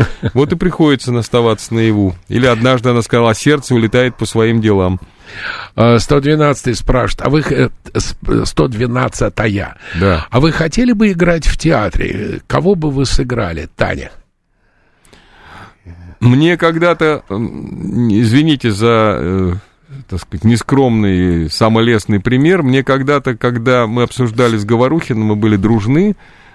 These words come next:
Speaker 2: э, значит, э, он говорит: «Ну вот, если будет спектакль, я тебе предложу роль в театре». Но это шло на фоне его иронического отношения к моей жажде сниматься в кино и к моим,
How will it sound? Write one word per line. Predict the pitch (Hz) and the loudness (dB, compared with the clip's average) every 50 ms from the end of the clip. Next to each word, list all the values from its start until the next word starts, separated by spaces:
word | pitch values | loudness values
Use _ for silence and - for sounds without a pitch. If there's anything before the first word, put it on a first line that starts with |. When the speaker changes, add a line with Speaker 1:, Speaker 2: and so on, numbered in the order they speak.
| _ _ - | _ _ -14
Speaker 2:
э, | - - - 90 90 90 | -12 -6 -2 -2 -2 0
значит, | 87 98 107 104 95 - - 107 107 98 - _ - | 0 0 0 0 0 -2 -2 -2 -2 -2 -6 _ -10
э, | - 67 82 85 87 82 80 | -6 -2 -2 0 0 0 0
он | 95 104 104 | 0 0 2
говорит: | 98 101 82 - | 2 0 0 0
«Ну | 104 120 131 135 | 0 0 2 2
вот, | 139 139 - - | 2 0 0 0
если | 135 127 120 - 135 | -2 -2 0 -2 -4
будет | 123 120 131 127 123 110 - | -2 0 2 0 0 0 -4
спектакль, | - - - - - - - 113 - - 156 165 160 - 123 110 | -12 -18 -18 -18 -10 -6 -6 -6 -2 0 0 0 0 -2 -4 -2
я | 110 113 110 | 0 -2 0
тебе | - 120 107 | -2 -4 -2
предложу | - 117 113 110 113 110 98 110 113 | -2 -2 0 2 2 2 2 0 0
роль | 110 113 110 104 | 2 2 0 0
в | - | 0
театре». | - - 156 180 165 - 123 107 92 - - - - - - - _ - | 0 0 0 0 0 -2 -4 -4 -4 -4 -8 -14 -20 -20 -20 -20 _ -2
Но | 107 113 120 | 0 0 2
это | - 135 139 131 151 127 | 2 0 0 0 0 -2
шло | - - - 147 147 143 | -4 -4 -2 0 0 2
на | 135 131 127 | 2 0 -2
фоне | - - 143 139 135 131 127 123 120 113 104 - - - _ | -2 -2 0 0 2 2 2 2 2 0 0 -2 -4 -10 _
его | - 107 104 107 107 123 123 | -4 0 0 2 2 2 2
иронического | 117 120 120 123 113 95 - - - 113 104 | 2 0 -2 -2 -2 -4 -6 -4 -2 -2 -2
отношения | 104 110 110 104 - 113 107 104 101 92 | 0 0 -2 -2 0 0 0 0 0 0
к | - 101 | 0 0
моей | 104 104 104 101 | 2 2 2 2
жажде | 95 92 110 104 98 85 80 85 87 87 69 - - 87 | 2 2 2 2 2 0 -2 -4 -4 -4 -4 -6 -10 -14
сниматься | 90 - 98 98 98 98 92 - - 92 | -6 -2 0 2 2 2 2 0 -4 -8
в | - - | -10 -4
кино | - - 104 104 117 135 156 165 | 0 2 2 4 4 4 4 2
и | 143 107 | 2 0
к | - - | -2 -2
моим, | 98 98 98 98 92 87 87 | -2 0 0 0 0 0 -2